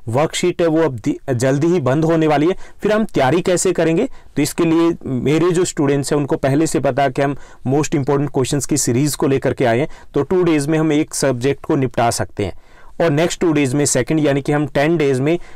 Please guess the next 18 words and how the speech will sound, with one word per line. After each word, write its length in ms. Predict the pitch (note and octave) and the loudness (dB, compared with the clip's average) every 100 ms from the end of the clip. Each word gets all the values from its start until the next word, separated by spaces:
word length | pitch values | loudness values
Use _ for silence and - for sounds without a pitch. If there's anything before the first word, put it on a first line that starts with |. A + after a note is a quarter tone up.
| - | -6
कंप्लीट 680 | C3+ C3+ - D#3+ F3+ F3 - - | -2 -2 0 0 2 -2 -6 -4
नाइन्थ 440 | B2+ B2 C#3 F3 | -2 0 0 0
क्लास 380 | - C3+ A#2 - | 0 0 0 0
के 180 | - C#3+ | -2 0
एग्जाम 400 | B2+ A2 B2 A#2+ | 0 0 0 0
की 160 | A#2 C#3 | -2 -2
तैयारी 300 | C3 A2 A#2+ | 0 0 0
कर 160 | A#2+ | -2
सकते 280 | A2 G#2 - | -2 -4 -4
हैं। 80 | E3 | -2
तो 80 | E3 | 0
आप 200 | D3+ - | 0 0
ऐसे 240 | C#3 D#3 | 0 2
ही 120 | F#3+ | 0
बने 260 | E3+ C#3 E3+ | 2 2 2
रहिए 260 | D#3 D#3+ B3 - - - | 2 0 -2 -8 -16 -2
और 240 | C3+ C3+ C3+ | 0 2 2
हम 360 | B2+ E3 F3 | 0 0 0